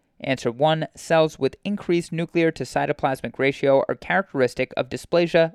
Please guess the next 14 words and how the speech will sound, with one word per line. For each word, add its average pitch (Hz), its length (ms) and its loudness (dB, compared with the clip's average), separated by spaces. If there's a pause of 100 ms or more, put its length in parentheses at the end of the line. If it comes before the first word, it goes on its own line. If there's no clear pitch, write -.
in 147 140 -4
a 143 60 -2
neoplastic 165 760 -2
progression 151 580 -2
of 123 100 -4
cells. 135 400 0 (640)
Dysplasia 139 540 4
is 139 160 -4
not 175 260 0
characteristic 120 840 0
of 127 160 -2
Mycobacterium 127 840 -2
tuberculosis 117 800 -2
infection. 123 460 -2